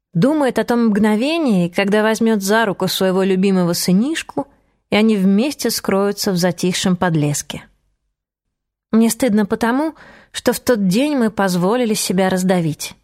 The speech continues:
Мы снова позволили себя раздавить. Мы ничего не ответили этому злобствующему бакалейщику, считающему себя пупом земли. Мы не осадили его. Мы не вскочили из-за стола.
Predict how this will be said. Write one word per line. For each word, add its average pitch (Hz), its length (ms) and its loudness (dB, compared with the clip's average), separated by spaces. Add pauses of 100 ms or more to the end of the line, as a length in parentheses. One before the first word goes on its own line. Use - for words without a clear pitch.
(680)
Мы 196 140 4
снова 202 460 0
позволили 185 720 0
себя 180 400 0
раздавить. 180 680 -2 (560)
Мы 240 160 2
ничего 285 400 0
не 196 140 2
ответили 220 460 0
этому 196 260 0
злобствующему 196 840 -2
бакалейщику, 185 840 -2 (440)
считающему 226 640 -2
себя 196 300 0
пупом 202 520 -4
земли. 185 480 0 (760)
Мы 320 160 0
не 285 120 2
осадили 170 520 0
его. 139 380 -6 (460)
Мы 220 140 2
не 202 100 2
вскочили 170 640 -2
из-за 156 200 -2
стола. 269 500 0